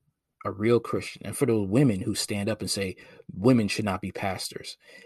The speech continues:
it's ugly. It is very, very ugly. I can imagine. When you dare to think and stand on the word of God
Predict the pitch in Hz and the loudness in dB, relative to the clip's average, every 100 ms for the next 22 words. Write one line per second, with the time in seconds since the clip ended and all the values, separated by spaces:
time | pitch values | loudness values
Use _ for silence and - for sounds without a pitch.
0 | _ 143 - - 98 117 110 - - _ | _ 0 2 2 6 6 6 -4 -10 _
1 | _ 123 101 - 95 107 120 92 98 - | _ 0 0 -6 -4 2 2 2 -4 -14
2 | 107 107 104 87 - 92 87 80 - _ | -2 0 0 -2 -4 -4 -4 -14 -18 _
3 | _ _ _ - - - _ _ - _ | _ _ _ -20 -20 -20 _ _ -20 _
4 | _ _ _ 127 120 120 107 107 104 92 | _ _ _ -2 0 0 2 2 0 -4
5 | - _ _ _ _ _ _ _ _ _ | -12 _ _ _ _ _ _ _ _ _
6 | _ _ _ _ _ _ _ _ _ _ | _ _ _ _ _ _ _ _ _ _
7 | _ 107 123 110 - 110 123 123 117 110 | _ -4 -2 -2 -2 2 6 8 6 0
8 | - 107 101 - 101 - - 104 101 95 | -4 -6 -6 -10 -8 -6 -4 -2 -2 -2
9 | 95 101 95 90 95 101 - | 0 0 0 -2 0 -2 -6